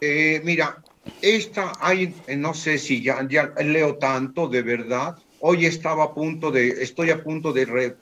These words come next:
volver a pagar mi suscripción al periódico El Economista.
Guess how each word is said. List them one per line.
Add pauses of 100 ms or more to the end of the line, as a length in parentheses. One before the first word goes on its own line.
volver
a
pagar (220)
mi
suscripción
al
periódico
El
Economista.